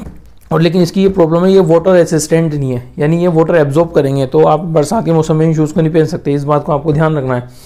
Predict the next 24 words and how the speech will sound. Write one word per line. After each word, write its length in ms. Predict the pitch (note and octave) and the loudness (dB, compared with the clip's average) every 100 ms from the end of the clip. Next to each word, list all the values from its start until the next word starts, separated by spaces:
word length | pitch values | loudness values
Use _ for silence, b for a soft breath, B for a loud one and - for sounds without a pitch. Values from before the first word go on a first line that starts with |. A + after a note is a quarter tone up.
| B B - | B B -4
है 60 | |
ना। 120 | D#3+ D#3 | -2 0
तो 120 | D#3+ | 2
ये 100 | D#3 | 2
water 280 | D#3 D#3+ E3 | 2 2 2
रेसिस्टेंट 460 | D#3 D#3+ D#3+ D#3+ | 0 -2 -2 0
है। 100 | D#3+ D#3+ B B - | 0 -4 B B -6
तो 60 | |
ये 180 | D3+ E3 | -2 0
तो 120 | F3 | 0
वो 120 | F#3 | 0
shoes 280 | F#3 F#3+ F#3+ | 0 0 2
हो 80 | E3+ | 2
गए 100 | F3+ | 0
जो 140 | E3+ | 0
मैंने 260 | E3+ E3 E3+ | 0 0 0
मंगाए। 400 | D#3+ D3 C#3 A#2 | -2 -2 -2 -4
देखिए 240 | B2 B2+ B2+ | -4 -4 -6
बिल्कुल 240 | B2 C3+ | -6 -6
कितने 180 | C#3+ D#3 | -8 -8
शानदार 380 | - C3+ C3 C#3 | -4 -2 0 0
है, 60 | |
यहाँ 120 | D3 | 2
पर 220 | D3 D#3+ | 0 -2